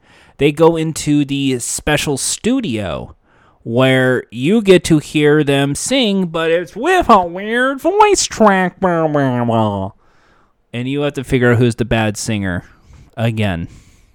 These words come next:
In round three, I, I think in round four, it's the phone round where you get to see,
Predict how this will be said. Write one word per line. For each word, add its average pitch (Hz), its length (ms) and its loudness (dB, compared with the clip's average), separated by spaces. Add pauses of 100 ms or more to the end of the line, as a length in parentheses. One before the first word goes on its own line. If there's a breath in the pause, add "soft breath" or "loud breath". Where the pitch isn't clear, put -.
(720 soft breath)
In 135 180 0
round 135 380 2
three, 202 640 0
I, 143 200 0
I 147 60 -2
think 180 180 -2
in 147 60 2
round 135 200 2
four, 175 500 6
it's 131 180 0
the 123 220 -14
phone 190 360 0
round 104 400 -4 (360 soft breath)
where 127 120 4
you 139 180 4
get 170 220 0
to 160 140 0
see, 175 400 0